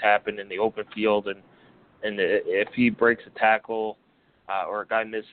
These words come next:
a tackle, he, he could get big yardage out of that. And I, I'd like to see him continue on, on kickoffs as well, 'cause, you know, he takes the ball and, and he explodes out of the end zone and, and, and can make things happen. Whereas,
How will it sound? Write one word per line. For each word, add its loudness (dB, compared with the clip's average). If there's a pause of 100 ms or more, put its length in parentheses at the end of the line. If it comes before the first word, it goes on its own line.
(120)
a -18
tackle, -2
he, -8 (100)
he -12
could -20
get -4
big -2
yardage -2
out 2
of -12
that. -2
And -20 (400)
I, 4
I'd -2
like -4
to -20
see -6
him -8
continue -6
on, -4
on -8 (100)
kickoffs -4
as -10
well, 4
'cause, -14 (680)
you -12
know, 2
he 4 (160)
takes 0
the -20
ball 4
and, -6
and -14
he -4
explodes -4
out 0
of -8
the -4
end -10
zone -4
and, -16 (720)
and, -8
and -10
can -14
make 0
things -2
happen. 2
Whereas, -2